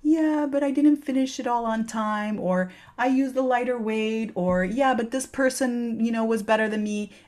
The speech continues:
and constantly focusing on what was missing.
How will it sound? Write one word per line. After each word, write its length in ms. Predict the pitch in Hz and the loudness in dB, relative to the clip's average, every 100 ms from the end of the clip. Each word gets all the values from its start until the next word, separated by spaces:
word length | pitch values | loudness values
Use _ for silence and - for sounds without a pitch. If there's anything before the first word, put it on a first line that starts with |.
| 185 | -8
and 120 | 196 | -6
constantly 480 | - 220 226 233 - | -2 -2 -2 -8 -6
focusing 520 | 196 202 208 196 180 | -6 -4 -8 -8 -8
on 300 | 175 175 175 | -6 -6 -6
what 240 | 170 180 190 | -4 -4 -2
was 180 | 185 180 | -4 -4
missing. 460 | 156 - - 190 | -6 -8 -12 -16